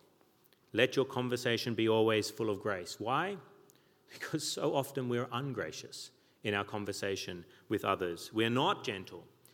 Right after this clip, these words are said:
and we're certainly not loving in the way that love is defined for us in one Corinthians thirteen. But there's another reason why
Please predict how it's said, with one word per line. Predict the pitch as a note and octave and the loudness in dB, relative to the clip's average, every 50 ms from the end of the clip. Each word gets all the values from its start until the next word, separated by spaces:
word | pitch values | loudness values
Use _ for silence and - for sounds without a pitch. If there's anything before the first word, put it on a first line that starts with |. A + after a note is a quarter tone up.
| _ _ _ _ - | _ _ _ _ -10
and | G#2 G2 | -8 -4
we're | G2 G2+ | -4 -4
certainly | G2+ - - C3 C3 C3+ C#3+ C3+ B2+ | -4 -4 -2 0 0 0 -2 -4 -4
not | A#2+ A2+ A2 A2 A2 G#2+ - - - | -4 -4 -4 -4 -6 -6 -10 -12 -8
loving | A2 G#2 G2+ G2+ G#2+ G2 G2 F2+ F2 F#2+ - | -6 -4 -2 -2 -2 -2 -4 -4 -6 -8 -8
in | A2+ G2+ | -8 -6
the | G2+ F#2+ | -6 -4
way | G2 G#2 G#2 G#2 G2+ G2+ | -2 -2 -2 0 -2 -2
that | G2 G#2 G#2+ | -2 -4 -4
love | G2+ G2 G2+ G2+ F#2+ G2+ | -2 0 0 0 0 0
is | F#2+ F#2 | -2 -4
defined | G2 F2+ - - G2 G2 F#2+ F#2 F2+ F2+ F2+ - | -6 -12 -12 -8 -8 -6 -4 -4 -6 -6 -8 -6
for | - G2 F2+ | -4 -4 -2
us | F2 E2+ - - - | -2 -2 -4 -6 -10
in | A2 G2 F#2 | -10 -8 -4
one | F2+ F#2 F#2 F2+ | -4 -4 -4 -4
Corinthians | - G2+ F#2+ F2+ F2+ - G#2 F#2 F2+ F2+ F2 - - - - - - _ | -6 -6 -6 -6 -6 -6 -6 -6 -6 -8 -10 -12 -16 -20 -20 -20 -20 _
thirteen. | - - G2+ F#2 F#2 - - G#2 F#2+ F2+ E2+ E2+ - - - - - _ _ _ _ _ _ - - _ _ _ _ _ _ _ _ | -2 2 2 2 2 2 -2 -4 -4 -4 -6 -10 -16 -20 -20 -20 -20 _ _ _ _ _ _ -20 -20 _ _ _ _ _ _ _ _
But | - C#3 | 0 4
there's | C#3 D#3+ C#3+ D#3+ | 4 4 6 6
another | E3+ F3 G3 G#3 F3 | 6 6 8 8 8
reason | C3 G2+ F2+ E2+ - - - - - - - - - - - - - | 8 6 4 4 0 -6 -12 -14 -18 -20 -20 -20 -20 -20 -16 -8 -4
why | A2+ G#2+ G#2 G2 F2+ F2+ | -2 0 0 -2 -4 -6